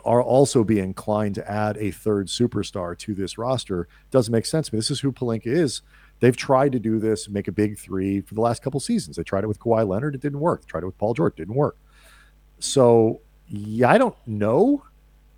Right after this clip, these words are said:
if Rob would throw Frank under the bus. I don't know that he wouldn't. And if they lose five of their next seven, and they might,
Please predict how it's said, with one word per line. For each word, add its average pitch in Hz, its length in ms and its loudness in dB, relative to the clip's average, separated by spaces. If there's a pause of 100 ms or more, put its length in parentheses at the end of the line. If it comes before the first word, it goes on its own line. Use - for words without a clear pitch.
(300)
if 135 260 2 (480)
Rob 135 320 6
would 139 140 2
throw 143 480 0
Frank 143 360 -6
under 147 140 -2
the 131 80 -2
bus. 156 420 -2 (960)
I 113 140 2
don't 110 360 -2
know 104 200 0
that 101 100 0
he 85 80 -4
wouldn't. 175 360 -2 (540)
And 104 460 -2
if 104 180 -2
they 120 200 4
lose 131 420 4 (100)
five 117 560 0
of 107 120 -4
their 113 80 0
next 107 260 -2
seven, 120 340 0
and 98 220 -4
they 90 120 -2
might, 117 340 -2